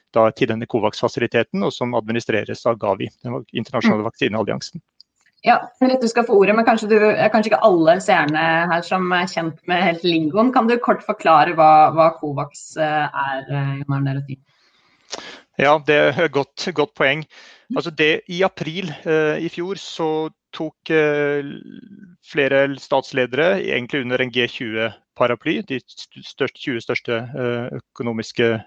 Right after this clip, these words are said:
Speaker 1: eh, maktene på mange måter, sammen med Verdens helseorganisasjon, eh, initiativ til å etablere en felles partnerskap for tilgang til, eh,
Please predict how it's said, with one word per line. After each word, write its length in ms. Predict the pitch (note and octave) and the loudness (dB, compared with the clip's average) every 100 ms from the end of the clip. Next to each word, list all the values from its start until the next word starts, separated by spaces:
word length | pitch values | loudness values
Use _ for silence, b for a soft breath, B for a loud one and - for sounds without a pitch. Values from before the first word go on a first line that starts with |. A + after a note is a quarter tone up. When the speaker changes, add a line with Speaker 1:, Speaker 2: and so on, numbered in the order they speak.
| - | -8
Speaker 1:
eh, 240 | B2+ A#2 A#2+ A2+ C3+ | -6 -6 -8 -10 -2
maktene 460 | C3 - C3 D#3 | -2 -2 -2 0
på 100 | - | 0
mange 140 | C3+ C3 C3 | -2 0 -2
måter, 240 | - F#3 | 0 0
sammen 280 | - C3 A#2+ | 2 0 2
med 100 | B2 | 2
Verdens 200 | A#2 A2+ | 0 0
helseorganisasjon, 720 | B2 - A2+ C3 A#2 D3+ E3 - - | -4 -4 -6 -2 0 -2 -4 -8 -6
eh, 220 | C3+ A#2+ E3+ B B B C#3+ | -4 -4 -10 B B B -4
initiativ 460 | C3 D3+ - D#3 | 0 0 0 0
til 100 | - | 0
å 40 | B2 | 0
etablere 560 | C#3 A#2+ A2+ G#2+ B2+ - B B B B | 0 2 2 2 0 -2 B B B B
en 80 | C#3 | -8
felles 460 | A#2 - A#2+ A#2 - | -4 -2 0 0 0
partnerskap 760 | - A#2 - B2 - C#3 - | 2 0 0 -2 2 2 2
for 320 | - - B2+ | -6 -4 -2
tilgang 640 | B2 - C#3+ G2+ A#2 A2+ A#2 _ | -2 -2 -4 -2 -4 -4 -6 _
til, 320 | - A#2 A#2 - _ | -2 -2 -2 -10 _
eh, 540 | A#2+ A#2 A#2 A#2 A#2 | -4 -2 -2 -2 -4